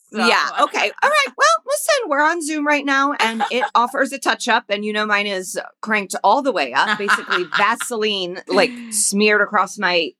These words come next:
Speaker 2: computer.
Speaker 1: I see the glow. I see the glow.
Speaker 2: Thank you.
Speaker 1: Mommy
Speaker 2: Yeah.
Speaker 1: wear. Mommy wear.
Speaker 2: Thank you. Yeah. People are like,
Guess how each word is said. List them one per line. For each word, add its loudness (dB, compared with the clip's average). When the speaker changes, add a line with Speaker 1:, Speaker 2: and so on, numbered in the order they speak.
Speaker 2:
computer. 2
Speaker 1:
I -2
see -6
the 0
glow. 2
I -6
see -14
the -10
glow. -4
Speaker 2:
Thank -2
you. 2
Speaker 1:
Mommy 2
Speaker 2:
Yeah. 2
Speaker 1:
wear. 0
Mommy 0
wear. -6
Speaker 2:
Thank -4
you. -2
Yeah. 0
People -10
are -4
like, -2